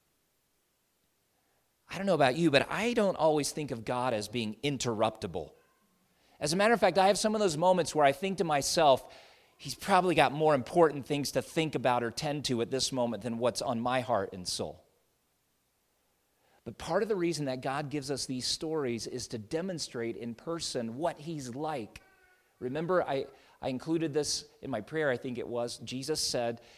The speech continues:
"If you have seen me, you have seen the Father." And so to see Jesus respond in this particular way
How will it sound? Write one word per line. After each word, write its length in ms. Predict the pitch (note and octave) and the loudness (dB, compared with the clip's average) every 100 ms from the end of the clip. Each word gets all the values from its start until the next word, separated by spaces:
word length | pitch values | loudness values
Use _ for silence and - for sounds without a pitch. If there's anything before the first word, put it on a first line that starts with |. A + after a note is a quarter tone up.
| - | -14
"If 160 | A2 | -8
you 80 | C3+ | -6
have 100 | B2 | -2
seen 480 | - - D#3 F3 D#3 | 2 2 0 -4 -4
me, 120 | B2+ | -4
you 240 | B2 C3+ | -4 -6
have 180 | C#3 A2+ | -10 -10
seen 440 | - - D#3 E3+ D#3 | -10 -10 -10 -10 -8
the 140 | B2+ | -10
Father." 680 | - - D#3 C#3+ B2+ G2 D#2 _ _ _ _ _ _ _ _ _ _ _ _ | -12 -10 -8 -8 -8 -8 -10 _ _ _ _ _ _ _ _ _ _ _ _
And 120 | - | -8
so 140 | C3+ E3 | -4 -4
to 100 | D3+ | -4
see 240 | - F3 | -6 -6
Jesus 1000 | B2 - D#3 A3 G#3+ C#3+ G#2+ A#2+ - - - _ _ _ | -4 -4 -2 -2 -4 -4 -4 -2 -4 -6 -14 _ _ _
respond 600 | C#3+ - - F3 F#3 F#3 | -2 -2 2 2 2 0
in 80 | C#3+ | -2
this 140 | C3+ | -4
particular 460 | - C#3 C3+ C3 B2+ | -6 -8 -6 -4 -4
way 520 | C3 F3+ C#3 G#2+ | -2 -2 0 -2